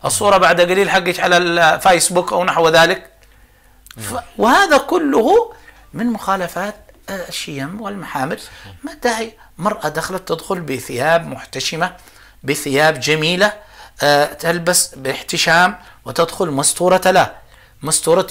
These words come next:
جزء الرأس كله، أو على الأقل تترك بعضها عندنا، عند النساء. هل حتى لو قدر الله كانت امرأة ضعيفة الإيمان وضعيفة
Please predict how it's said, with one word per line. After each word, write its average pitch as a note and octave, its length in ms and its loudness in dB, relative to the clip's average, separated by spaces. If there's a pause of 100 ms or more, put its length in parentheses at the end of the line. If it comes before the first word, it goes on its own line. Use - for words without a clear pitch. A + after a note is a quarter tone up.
جزء E3 300 0
الرأس F3 480 4 (100)
كله، F3 500 4
أو G3+ 260 2 (140)
على G3 160 2
الأقل F3+ 380 0
تترك F3 340 0
بعضها E3+ 400 4
عندنا، E3+ 480 2 (360)
عند E3 200 -2
النساء. F3 500 -2 (280)
هل C#4+ 280 -6 (120)
حتى D4+ 440 2
لو A#3+ 100 6
قدر F3+ 400 6
الله D3 380 6 (280)
كانت F3 300 2
امرأة E3 320 4
ضعيفة D#3+ 460 2
الإيمان D3+ 540 2
وضعيفة D3+ 440 0